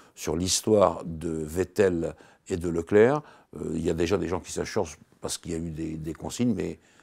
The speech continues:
depuis Barcelone, on sait, ça a été clair, euh, clairement dit par Mattia Binotto, on favorisera Vettel au début.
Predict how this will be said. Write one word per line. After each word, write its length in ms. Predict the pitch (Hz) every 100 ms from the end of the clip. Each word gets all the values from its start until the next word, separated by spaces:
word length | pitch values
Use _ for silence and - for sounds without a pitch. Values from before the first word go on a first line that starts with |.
| _
depuis 400 | 87 95 87 -
Barcelone, 640 | 95 - - 127 117 78 - _ _
on 100 | 82
sait, 360 | 76 98 123 123
ça 140 | -
a 20 | 76
été 180 | -
clair, 400 | - 110 113 98 - - - _ _ -
euh, 80 | -
clairement 340 | 127 110 107
dit 140 | 101
par 160 | 101 85
Mattia 260 | 92 92 87
Binotto, 560 | 78 80 80 123 156 - _ _ _
on 60 | 90
favorisera 800 | 104 95 90 87 87 107 117 -
Vettel 340 | 85 82 110
au 80 | 87
début. 400 | 82 90 90